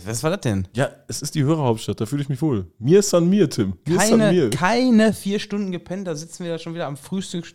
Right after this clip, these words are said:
Speaker 1: Frühstückstisch, haben uns das Buffet sowas von reingeknallt. Äh, keine Ahnung, warum wir das gemacht haben. Äh,
Speaker 2: Warum sind wir immer die größten Assis?
Speaker 1: Warum, warum
Speaker 2: <laughs>
Speaker 1: sind wir so? Weißt du, wir, wir,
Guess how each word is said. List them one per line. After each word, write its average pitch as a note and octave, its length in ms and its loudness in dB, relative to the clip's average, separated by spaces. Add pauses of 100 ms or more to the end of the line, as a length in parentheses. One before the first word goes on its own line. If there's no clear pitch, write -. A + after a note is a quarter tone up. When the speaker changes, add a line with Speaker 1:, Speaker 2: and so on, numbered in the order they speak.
(120)
Speaker 1:
Frühstückstisch, G3 840 -4 (440)
haben D#3+ 140 -4
uns G3 100 -8
das F#3 120 -6
Buffet F#3 420 2
sowas F3+ 260 2
von D3 180 4
reingeknallt. D3+ 1080 4 (440)
Äh, B2 220 -4 (340)
keine E3 300 -4
Ahnung, D#3+ 200 -2
warum C#3+ 220 -4
wir C3+ 80 -2
das F3+ 160 0
gemacht A2 340 2
haben. C3+ 280 2 (460)
Äh, B2+ 280 -2
Speaker 2:
Warum F3 320 4
sind D#3+ 260 0
wir C3 120 2
immer D#3+ 200 0
die C3+ 140 -2
größten C3 420 -4
Assis? C3 380 -2
Speaker 1:
Warum, D#3+ 300 2
warum F3 240 4
Speaker 2:
<laughs> - 20 6
Speaker 1:
sind F3+ 240 2
wir F#3+ 100 0
so? C#3 240 0 (120)
Weißt D#3+ 240 0
du, F#3 80 0
wir, F#3+ 80 4 (180)
wir, D3 160 4